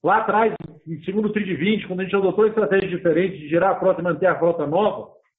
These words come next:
todo mundo ficou questionando a estratégia. Os números estão aí e mostram que a estratégia foi acertada, o carro que a gente comprou se valorizou e os clientes hoje preferem a Movida, a Movida é a que mais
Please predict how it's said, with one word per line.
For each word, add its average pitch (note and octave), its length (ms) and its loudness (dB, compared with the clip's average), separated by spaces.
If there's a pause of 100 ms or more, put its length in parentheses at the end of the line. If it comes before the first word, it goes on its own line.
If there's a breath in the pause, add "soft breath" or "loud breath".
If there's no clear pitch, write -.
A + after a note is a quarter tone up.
(220)
todo A3+ 160 -2
mundo A3 80 -6
ficou A3 160 -2
questionando G3+ 540 0
a F#3 40 -6
estratégia. E3 440 -4
Os D#3 80 -14
números G#3+ 340 -4
estão G3+ 280 0
aí F#3+ 200 2
e A3 40 -2
mostram G3+ 440 0
que F3 60 -10
a - 20 -6
estratégia F#3+ 520 -2
foi A3+ 240 6
acertada, F3 720 -2 (480)
o C3+ 100 -10
carro G#3 280 2
que G#3+ 80 -2
a F#3+ 40 2
gente - 160 -12
comprou F3 420 2
se A#3 200 4
valorizou F#3+ 760 2 (260 loud breath)
e E3+ 60 -2
os F#3+ 140 -4
clientes G3+ 400 -2
hoje G3 280 2
preferem G#3 580 0
a F#3 60 -2
Movida, E3+ 400 -6
a - 20 -6
Movida F3+ 300 -4
é F3+ 40 2
a - 40 -2
que - 80 -8
mais F3+ 200 0